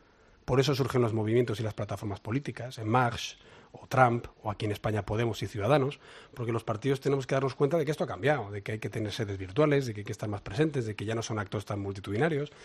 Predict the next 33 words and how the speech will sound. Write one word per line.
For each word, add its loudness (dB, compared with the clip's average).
sino -4
más 2
sectoriales, 0
más -4
cara -4
a -14
cara, 0
más -2
estrechar -4
manos, 4
más 4
escuchar, -2
más 0
proponer -2
la -2
sociedad, -10
¿no? -2
Y -2
en 0
ese 0
caso 2
yo 4
por 0
eso 2
tengo, 6
siempre 2
digo, 4
la -2
España 4
a 6
los 2
balcones. 0
A, -10